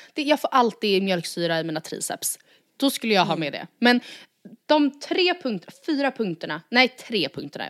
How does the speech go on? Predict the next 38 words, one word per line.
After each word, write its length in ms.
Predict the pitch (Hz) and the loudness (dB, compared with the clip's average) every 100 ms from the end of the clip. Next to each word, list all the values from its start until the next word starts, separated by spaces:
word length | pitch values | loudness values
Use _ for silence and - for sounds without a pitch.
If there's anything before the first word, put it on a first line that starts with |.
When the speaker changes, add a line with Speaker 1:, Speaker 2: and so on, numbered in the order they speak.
| - | -10
Speaker 1:
är 120 | 170 | -10
det 60 | 151 | -10
primärt, 360 | - 170 156 - - | -8 -8 -8 -12 -20
som 220 | - 240 233 | -4 0 0
skulle 200 | 240 226 | 2 2
varit 100 | 220 | 2
med 120 | 214 | 0
på 80 | 240 | 4
min 340 | 254 269 262 | 6 8 6
assistentlista 920 | 220 220 - 190 165 151 147 - - - _ _ - - - _ | 2 -4 -2 -2 -2 -6 -12 -12 -14 -14 _ _ -20 -20 -20 _
är, 380 | 240 185 - - _ _ _ | 2 2 -2 -16 _ _ _
för 140 | - 294 | 4 4
det 60 | |
första, 360 | 277 226 - 160 - _ _ _ _ _ _ - | 4 0 -6 -12 -16 _ _ _ _ _ _ -2
att 180 | 240 233 | 0 6
bära 140 | 247 240 | 6 8
hem 360 | 233 302 311 285 | 8 8 8 8
mina 280 | 277 233 | 6 6
matlådor 640 | 202 190 165 180 160 170 311 | 4 0 -2 -6 -4 -4 -4
från 280 | - 202 175 | -4 -2 -2
jobbet. 480 | 147 151 320 - _ _ _ _ _ _ - _ - _ _ _ _ | -2 -2 -4 -10 _ _ _ _ _ _ -20 _ -20 _ _ _ _
För 120 | - 220 | 6 8
Speaker 2:
Ja, 60 | |
Speaker 1:
det 60 | 214 | 10
blir 100 | 277 | 10
Speaker 2:
du 40 | 240 | 8
menar 120 | 202 | 8
att 40 | |
du 40 | 196 | 6
Speaker 1:
aldrig 100 | 202 | 8
Speaker 2:
lämnar 240 | 202 202 208 | 6 8 6
Speaker 1:
gjort. 40 | |
Speaker 2:
dem 100 | 196 | 8
gärna? 340 | 180 170 165 170 _ _ _ - 214 | 6 6 2 -2 _ _ _ -6 -4
Odiskade. 300 | 196 190 262 | -2 4 8
Speaker 1:
Ja, 100 | 233 | 8
jag 60 | |
har 120 | 240 | 8